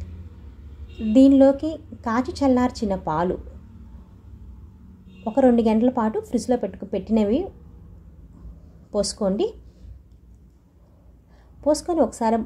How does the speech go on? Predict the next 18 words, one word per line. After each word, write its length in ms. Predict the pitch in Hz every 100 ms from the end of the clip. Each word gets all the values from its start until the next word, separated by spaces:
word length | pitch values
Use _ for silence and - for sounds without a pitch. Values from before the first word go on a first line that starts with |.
| 196
బాగా 140 | 190 196 190
కలుపుకోండి. 520 | 180 - 180 214 427 - - - - - - - - - _ - -
డ్రై 160 | 208 220
ఫ్రూట్స్ 280 | 220 330 262
ఇష్టపడే 300 | - 233 233
వాళ్ళు 240 | 226 247 196
పైన 220 | 190 196 190
గార్నిష్ 320 | 170 190 190
చేసుకోవచ్చు. 640 | 185 - 185 185 - 415 453 - 190
అంతే, 280 | 185 370 480 - - - - - - -
హెల్తీ 500 | 247 262 262 311 311 - - -
హోలీ 300 | 226 233 240 269
స్పెషల్ 420 | - 208 - 247 214
డ్రింక్ 220 | 214 262 - - - - - - - - - -
తండాయ్ 340 | 202 202 220 226
డ్రింక్ 200 | 202 190
రెడీ 220 | 185 185 196
అండి. 180 | 185